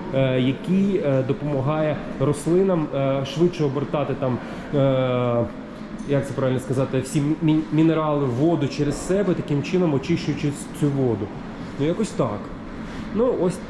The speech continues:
так виглядають очисні споруди. Е, орієнтуємось на два, три, е, два, навіть не три, на два тижні і будемо подаватись на від в експлуатацію.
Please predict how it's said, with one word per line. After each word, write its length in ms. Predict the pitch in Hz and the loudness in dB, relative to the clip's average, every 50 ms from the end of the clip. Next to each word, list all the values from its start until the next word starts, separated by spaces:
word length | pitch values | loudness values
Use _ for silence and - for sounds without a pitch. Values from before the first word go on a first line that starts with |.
| - | -6
так 200 | - 185 170 - | -4 -4 -2 0
виглядають 440 | 165 151 151 156 151 156 147 147 - | 2 2 2 2 2 2 2 2 0
очисні 320 | 139 - 156 135 - 160 139 | -2 -6 -6 -2 0 0 0
споруди. 500 | - - 156 175 226 269 226 202 175 - - - - - - 139 | 0 2 2 2 4 4 4 4 4 2 0 -4 -12 -8 -2 0
Е, 600 | 135 135 139 139 139 139 139 139 135 135 139 143 143 135 120 117 107 - - | 2 2 4 4 2 2 2 2 2 2 2 2 2 0 -2 -6 -8 -4 2
орієнтуємось 760 | 156 151 156 165 165 160 - 214 233 233 214 196 175 - - | 4 6 8 6 6 4 2 0 0 0 2 0 0 0 0
на 120 | 160 165 151 | 0 0 0
два, 320 | 131 120 139 160 175 180 | 0 0 0 2 2 2
три, 200 | 170 180 160 170 170 - - - 156 | 2 2 2 0 0 -2 -4 0 2
е, 200 | 151 147 143 123 120 | 2 2 2 2 2
два, 260 | 123 151 175 175 165 | 2 2 2 2 2
навіть 360 | 147 151 160 156 151 156 - | 2 2 2 2 0 0 0
не 80 | 156 135 | 0 0
три, 260 | - 156 139 117 98 - - - - - - | 2 4 2 2 2 0 -6 -12 -8 -4 -2
на 100 | 127 131 | 0 0
два 200 | 123 135 156 151 | 2 2 2 2
тижні 420 | 147 - 185 190 175 151 170 156 - - - - - - - | 2 4 4 4 4 4 2 0 0 -2 -6 -12 -10 -4 -2
і 60 | 127 | 0
будемо 360 | 127 143 160 170 165 160 156 | 2 2 4 4 4 2 2
подаватись 600 | - 147 139 143 139 143 147 143 - 143 - - | 2 0 0 0 2 2 0 0 0 -2 -2 -2
на 100 | 139 139 | 0 0
від 200 | 127 131 139 127 127 | 0 0 -2 -2 -2
в 40 | 135 | -4
експлуатацію. 880 | 135 - - - 139 139 139 135 - 131 113 107 - - - 107 104 | -4 -4 -4 -2 0 0 0 0 0 0 0 -2 -2 -2 0 0 0